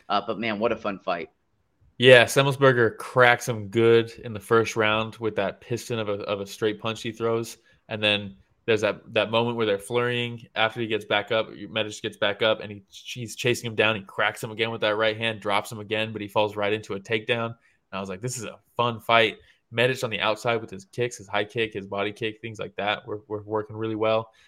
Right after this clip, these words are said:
Speaker 2: Uh, I thought this was a pretty bad stoppage, though. I watched this one this morning. It was a pretty terrible stoppage.
Speaker 1: Yeah, it was a little early. Semmelsberger still seemed like he was defending intel-,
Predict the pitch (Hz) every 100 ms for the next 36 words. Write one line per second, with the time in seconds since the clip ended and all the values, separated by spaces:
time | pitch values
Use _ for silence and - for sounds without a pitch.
0 | _ - 110 104 98 95 - _ _ -
1 | 117 139 113 - 107 - 113 101 101 95
2 | - 95 98 98 92 92 _ - 104 104
3 | 101 104 104 98 - 98 95 95 _ -
4 | 107 98 107 98 98 92 - - 92 -
5 | - - _ _ _ _ _ _ _ 160
6 | 143 143 147 143 117 98 101 98 98 95
7 | 120 117 107 110 107 110 110 110 107 101
8 | 107 104 107 107 107 101 101 107 104